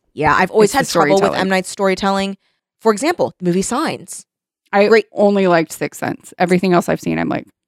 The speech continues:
Speaker 1: That's what I'm, yeah.
Speaker 2: "Okay."
Speaker 1: 'Cause that's the thing. The Signs was great until, like, the twist.
Speaker 2: Mm-hmm.
Speaker 1: Which I was like, "Okay, then why
Speaker 2: I
Speaker 1: did they come here?"
Speaker 2: I can never remember the twist in Signs.
Speaker 1: Water. They
Speaker 2: Never.
Speaker 1: can't be around water.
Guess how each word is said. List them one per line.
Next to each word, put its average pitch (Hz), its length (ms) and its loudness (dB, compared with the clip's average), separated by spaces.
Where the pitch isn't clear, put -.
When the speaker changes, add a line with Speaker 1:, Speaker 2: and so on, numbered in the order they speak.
Speaker 1:
That's 202 160 -6
what 240 60 0
I'm, 226 140 -2
yeah. 269 160 0
Speaker 2:
"Okay." 175 440 -2
Speaker 1:
'Cause 214 140 -4
that's 240 160 0
the 262 60 -12
thing. 302 200 -4
The 220 140 2
Signs 262 640 -2
was 220 160 0
great 262 300 2
until, 254 280 2
like, 226 260 0
the 175 300 2
twist. 196 680 0
Speaker 2:
Mm-hmm. 175 440 2
Speaker 1:
Which 214 160 0
I 233 60 6
was 214 140 2
like, 190 220 0
"Okay, 175 720 2
then 185 260 0
why 180 140 4
Speaker 2:
I - 40 2
Speaker 1:
did 185 100 -2
they 185 100 2
come 180 220 -4
here?" 180 420 -4
Speaker 2:
I 180 120 -10
can 175 260 -6
never 165 320 -8
remember 156 460 -16
the - 120 -20
twist - 380 -20
in - 100 -20
Signs. - 480 -20
Speaker 1:
Water. 175 400 2
They 175 100 0
Speaker 2:
Never. 180 100 -4
Speaker 1:
can't 175 140 -2
be 170 80 -2
around 165 200 -2
water. 165 400 -6